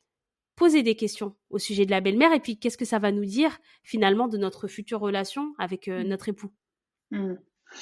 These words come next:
Speaker 2: Ah, merci beaucoup pour, euh, cette question, Madina. Effectivement, c'est, euh, très, euh, très intéressant. Et, euh, effectivement, il y a, il y a des gens qui ont des questions et il y a aussi, il faut aussi penser à ceux qui n'en ont pas et qui oublient peut-être d'en avoir.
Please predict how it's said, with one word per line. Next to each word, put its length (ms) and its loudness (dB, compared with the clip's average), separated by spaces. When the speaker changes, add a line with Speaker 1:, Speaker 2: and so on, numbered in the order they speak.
Speaker 2:
Ah, 120 -2
merci 240 -2
beaucoup 240 -2
pour, 160 -8
euh, 100 0
cette 220 -6
question, 280 -2
Madina. 300 4
Effectivement, 460 -2
c'est, 280 -6
euh, 220 -6
très, 300 0
euh, 180 -2
très 240 6
intéressant. 640 2
Et, 160 6
euh, 60 8
effectivement, 540 2
il 120 6
y 40 4
a, 300 0
il 60 -6
y 40 -4
a 40 -6
des 120 -2
gens 160 2
qui 120 -6
ont 40 0
des 140 0
questions 420 4
et 60 8
il 240 2
y 60 6
a 40 6
aussi, 300 2
il 60 4
faut 140 -2
aussi 180 0
penser 240 0
à 60 4
ceux 120 -2
qui 140 4
n'en 160 8
ont 100 6
pas 320 -2
et 340 4
qui 200 -4
oublient 480 6
peut-être 320 4
d'en 160 4
avoir. 400 4